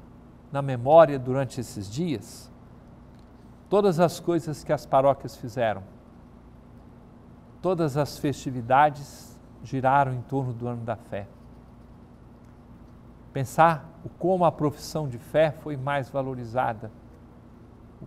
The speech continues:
como as pessoas tomaram consciência da sua responsabilidade e do testemunho que devem oferecer.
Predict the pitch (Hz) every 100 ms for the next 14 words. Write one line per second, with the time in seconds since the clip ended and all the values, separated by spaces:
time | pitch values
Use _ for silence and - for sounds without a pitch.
0 | - 160 165 147 - 135 - 160 160 139
1 | - - - - - - 143 156 160 156
2 | - 143 127 - 160 185 185 151 139 -
3 | 143 120 131 - 127 - 123 117 117 123
4 | 147 165 156 139 135 - 135 - 135 117
5 | 135 135 - 120 123 117 120 113 117 113
6 | 117 - -